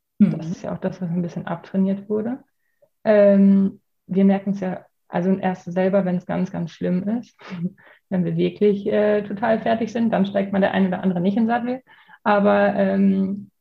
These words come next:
Speaker 2: auch die Pferde haben aber auch einen Tag schon hinter sich. Und da,
Speaker 1: Mhm.
Speaker 2: das ist das, was ich häufig auch gerade bei den Jungen immer empfehle, einmal kurz fünf Minuten am Boden zu fühlen, vielleicht manchmal auch nur zwei.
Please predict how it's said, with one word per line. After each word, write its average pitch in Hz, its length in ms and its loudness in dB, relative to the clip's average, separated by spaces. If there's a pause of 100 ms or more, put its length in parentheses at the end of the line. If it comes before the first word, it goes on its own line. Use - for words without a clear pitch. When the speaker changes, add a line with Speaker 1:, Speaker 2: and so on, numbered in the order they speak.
Speaker 2:
auch 226 140 -12
die 202 140 -2
Pferde 233 380 -2
haben 208 120 0
aber 196 220 0
auch 226 120 -2
einen 214 100 -2
Tag 190 240 -6
schon - 160 -8
hinter 180 300 -2
sich. 165 300 -10 (200)
Und 202 120 0
da, 214 220 10
Speaker 1:
Mhm. - 260 -16
Speaker 2:
das 220 180 -6
ist - 140 -12
das, 226 200 -4
was 214 100 0
ich 214 220 -6
häufig 240 400 -2
auch 196 140 -6
gerade 220 200 -2
bei 208 80 2
den 202 160 2
Jungen 220 380 2
immer 233 200 0
empfehle, 226 540 -4 (300)
einmal 208 260 0
kurz 202 160 -4
fünf 220 320 0
Minuten 214 340 0
am 202 140 4
Boden 240 300 0
zu 196 100 -6
fühlen, 196 580 -2
vielleicht - 260 -16
manchmal 240 260 -2
auch 202 40 -2
nur 220 120 0
zwei. 214 520 0